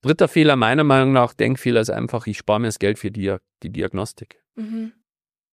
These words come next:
Speaker 1: So ein Stuhltest kostet hundert, hundertzwanzig Euro. Gibt auch kompliziertere mal für zweihundert Euro oder so. Was ich dann über Monate und Jahre lang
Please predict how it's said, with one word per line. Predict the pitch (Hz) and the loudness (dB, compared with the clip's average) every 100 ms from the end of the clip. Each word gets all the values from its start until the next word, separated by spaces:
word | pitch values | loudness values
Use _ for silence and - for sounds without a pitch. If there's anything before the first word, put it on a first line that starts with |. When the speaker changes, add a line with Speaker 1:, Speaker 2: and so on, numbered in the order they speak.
| _ _ - | _ _ -18
Speaker 1:
So | - | -10
ein | 104 | -8
Stuhltest | - 123 127 - | -4 -4 -4 -4
kostet | 110 - | -6 -4
hundert, | 123 117 | -2 -2
hundertzwanzig | 117 113 107 107 107 101 87 | -2 -4 -4 -4 -4 -4 -4
Euro. | 104 113 117 - _ _ _ _ _ _ _ _ | 0 0 -2 -8 _ _ _ _ _ _ _ _
Gibt | - - | -10 0
auch | 98 | 0
kompliziertere | - 110 110 - 120 117 110 | 0 -2 -4 -2 -2 0 0
mal | 101 | 0
für | - | -4
zweihundert | - 98 113 123 107 | -2 0 2 0 -4
Euro | 69 110 113 | 0 0 -2
oder | 104 104 | -2 -2
so. | 98 107 120 - _ _ _ _ _ _ _ - | 0 -2 -4 -6 _ _ _ _ _ _ _ -4
Was | 107 120 | -4 -2
ich | 110 | 0
dann | 107 110 | 2 2
über | 107 | 2
Monate | 113 123 170 165 - 123 | 4 6 6 4 2 2
und | 101 | 2
Jahre | 104 135 147 | 2 2 0
lang | 104 98 101 | 0 -2 -6